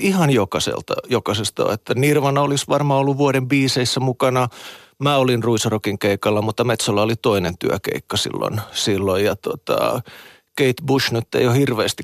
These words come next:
keikkaillut, olisihan se mahdollista ollut, mutta siis ilman muuta Wuthering Heights olisi voinut olla seuraava biisivalinta, mutta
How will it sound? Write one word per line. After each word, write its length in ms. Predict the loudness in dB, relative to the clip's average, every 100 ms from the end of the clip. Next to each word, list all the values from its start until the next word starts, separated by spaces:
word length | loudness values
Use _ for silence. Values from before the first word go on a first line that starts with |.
| -6
keikkaillut, 760 | -2 -2 0 0 2 2 0 -2
olisihan 260 | -2 0 0
se 80 | 0
mahdollista 600 | 0 0 -2 -4 -2 0
ollut, 280 | 0 0 -4
mutta 260 | -6 -6
siis 200 | -4 0
ilman 320 | 2 2 2
muuta 240 | 2 2 2
Wuthering 420 | 2 2 0 2
Heights 260 | 0 0 -2
olisi 160 | -2
voinut 280 | 0 0 0
olla 220 | 0 0
seuraava 500 | -2 0 2 2 0
biisivalinta, 640 | 0 -2 0 0 0 -2
mutta 360 | -4 -4 -2 -2